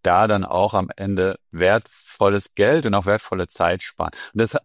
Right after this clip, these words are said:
und wir waren da toll unterstützt, ne? Das soll jetzt nicht heißen, wir waren da nicht gut unterstützt. Ähm, aber da, da kann man jetzt im Nachhinein sagen, ey, da hätte man früher, äh, einfach Dinge, äh, sehr klären können. Ähm, ja, und nicht zuletzt jetzt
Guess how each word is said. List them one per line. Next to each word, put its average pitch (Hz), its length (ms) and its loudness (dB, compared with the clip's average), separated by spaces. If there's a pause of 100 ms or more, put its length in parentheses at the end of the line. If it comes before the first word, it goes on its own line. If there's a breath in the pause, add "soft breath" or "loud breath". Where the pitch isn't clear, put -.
(140 loud breath)
und 120 140 2
wir 120 120 4
waren 120 360 2
da 107 140 2
toll 139 240 2
unterstützt, 123 540 0
ne? 98 140 -2
Das 90 320 -4
soll 92 360 -2
jetzt - 180 -6
nicht - 140 -8
heißen, 101 300 -2
wir 87 80 -4
waren 98 140 0
da 92 60 -2
nicht - 180 -8
gut 87 140 -8
unterstützt. 123 580 -2 (480 loud breath)
Ähm, 95 300 -2 (880)
aber 95 280 2
da, 90 300 2
da 90 240 0
kann 92 160 -2
man 92 80 2
jetzt 92 100 -4
im 95 80 2
Nachhinein 92 380 0
sagen, 92 140 2
ey, 90 100 -2
da 87 80 0
hätte 98 180 -2
man 92 140 -2
früher, 92 640 2
äh, - 220 -10
einfach - 320 -4 (160)
Dinge, 87 360 0
äh, 82 240 -8
sehr 90 460 -2 (240)
klären 92 320 -2
können. 104 360 0 (540 loud breath)
Ähm, 92 380 -2
ja, 95 220 2
und 95 100 2
nicht 107 220 0
zuletzt 110 420 2
jetzt - 300 -2